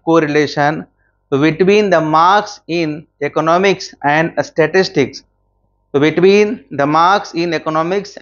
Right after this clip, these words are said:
and statistics as indicated by eight answer book, as indicated by eight answer book of each of two examiner.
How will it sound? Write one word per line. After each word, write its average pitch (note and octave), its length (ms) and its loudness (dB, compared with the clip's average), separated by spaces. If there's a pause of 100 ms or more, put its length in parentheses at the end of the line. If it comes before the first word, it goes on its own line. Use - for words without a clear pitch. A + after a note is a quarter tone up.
(120)
and E3 240 -2
statistics D#3+ 760 -2 (540)
as F3+ 400 0 (160)
indicated E3+ 720 -2
by E3 140 2 (240)
eight F#3+ 480 4
answer F3 640 2
book, - 360 -2 (1080)
as E3+ 440 2
indicated E3+ 540 -2
by E3+ 160 2 (320)
eight G3+ 320 4
answer D#3+ 340 -2
book F3+ 320 -2 (1080)
of E3 300 0 (100)
each G#3 280 -2
of D#3+ 260 2 (260)
two A3+ 260 0
examiner. C#3 880 0